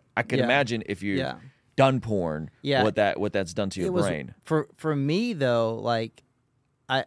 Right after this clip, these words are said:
Speaker 2: I mean this with, like, absolute sincerity. Like, for me,
Speaker 1: Yeah.
Speaker 2: I had only experienced lust my entire life.
Speaker 1: Uh-huh.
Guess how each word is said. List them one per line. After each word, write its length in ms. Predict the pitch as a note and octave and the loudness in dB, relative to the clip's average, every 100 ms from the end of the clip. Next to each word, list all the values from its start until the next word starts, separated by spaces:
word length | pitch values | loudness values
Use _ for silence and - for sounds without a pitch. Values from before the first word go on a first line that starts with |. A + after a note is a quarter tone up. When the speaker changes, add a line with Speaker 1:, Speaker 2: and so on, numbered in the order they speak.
| - | -2
Speaker 2:
I 120 | C#3+ | -2
mean 240 | D3+ F3 | 0 0
this 220 | E3 C#3 | 2 0
with, 160 | C#3 A#2+ | -2 -2
like, 180 | A2+ A2+ | -4 -2
absolute 480 | A#2+ C3 - C3 A2 | 0 -2 -2 -6 -6
sincerity. 460 | A2+ A2+ B2+ C3 | -8 -4 -2 -2
Like, 160 | A#2 A2+ | -2 -6
for 120 | - | -4
me, 400 | A#2 B2 D#3 F3 - _ | -4 -2 -2 -6 -10 _
Speaker 1:
Yeah. 80 | F#2 | -6
Speaker 2:
I 240 | A#2+ C#3 F3+ | -2 0 0
had 180 | F3 - | -2 -4
only 380 | - C3+ D3 D#3 | -4 -2 0 -2
experienced 720 | C#3 A#2+ - C3 A#2+ G#2+ - | -2 -4 -6 -2 -2 -4 -10
lust 520 | A#2+ B2 B2 F#2+ - - | -6 -2 -2 -2 -10 -6
my 240 | B2+ B2+ | -2 0
entire 760 | B2 A#2 A2+ - - C3 C#3+ C3 | 0 -2 -4 -8 -6 -2 0 0
life. 380 | A2 G#2+ G#2+ - | -2 -4 -6 -8
Speaker 1:
Uh-huh. 200 | G#2 | -8